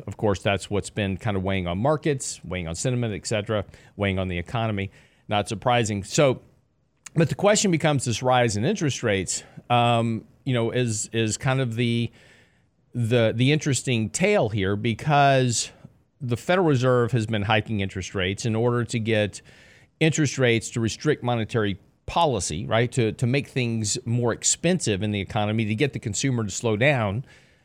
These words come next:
to lower the rate of inflation. Um, up to this point, really, interest rates on the, like, the ten-year Treasury example,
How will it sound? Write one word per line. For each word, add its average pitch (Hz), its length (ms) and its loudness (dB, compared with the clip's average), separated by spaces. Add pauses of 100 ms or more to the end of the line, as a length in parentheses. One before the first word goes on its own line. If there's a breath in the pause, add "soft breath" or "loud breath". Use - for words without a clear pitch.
(180 soft breath)
to 139 100 2
lower 135 240 4
the 113 100 2
rate 110 200 2
of 101 80 0
inflation. 117 840 0 (340 soft breath)
Um, 120 580 2
up 135 120 0
to 135 100 0
this 110 180 0
point, 175 600 0
really, 127 500 2
interest 131 420 -4
rates 113 380 0
on 117 140 0
the, 104 180 -2 (100)
like, 107 200 0
the - 60 -10
ten-year 104 320 -2
Treasury 170 380 0
example, 113 540 -2